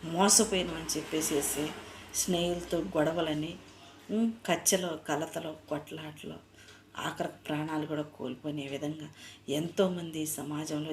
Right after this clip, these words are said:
జీవిస్తున్నారు, మీరు చూస్తూనే ఉన్నారు. అలాంటప్పుడు మీరు ప్రతి ఒక్కరు కూడా ఫ్రెండ్స్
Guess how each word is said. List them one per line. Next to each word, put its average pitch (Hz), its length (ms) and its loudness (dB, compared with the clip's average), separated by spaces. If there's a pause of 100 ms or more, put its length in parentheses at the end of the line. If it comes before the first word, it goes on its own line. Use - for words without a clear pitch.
(120)
జీవిస్తున్నారు, 147 680 -4
మీరు 151 220 -4 (120)
చూస్తూనే 185 480 -2 (100)
ఉన్నారు. 131 280 -4 (500)
అలాంటప్పుడు 196 640 4 (120)
మీరు 180 160 2
ప్రతి 170 440 0
ఒక్కరు 226 360 2
కూడా 196 220 0 (120)
ఫ్రెండ్స్ 160 280 -4